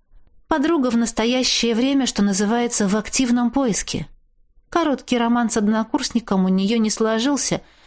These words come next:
и Лика заявила, что наши ровесники ещё не повзрослели. Теперь она искала бойфренда постарше,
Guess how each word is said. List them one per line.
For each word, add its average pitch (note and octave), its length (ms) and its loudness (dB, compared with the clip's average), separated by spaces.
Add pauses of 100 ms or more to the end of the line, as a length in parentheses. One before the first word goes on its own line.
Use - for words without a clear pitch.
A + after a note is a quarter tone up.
(140)
и D#4+ 100 0
Лика C#4+ 360 0
заявила, A#3+ 580 0
что B3 240 -2
наши C4 460 0
ровесники D4+ 640 -2
ещё A3 460 0
не A3 240 2
повзрослели. E3+ 920 -2 (760)
Теперь F#4+ 340 0
она D4 260 2
искала C#4 420 0
бойфренда A3 640 0
постарше, - 840 -2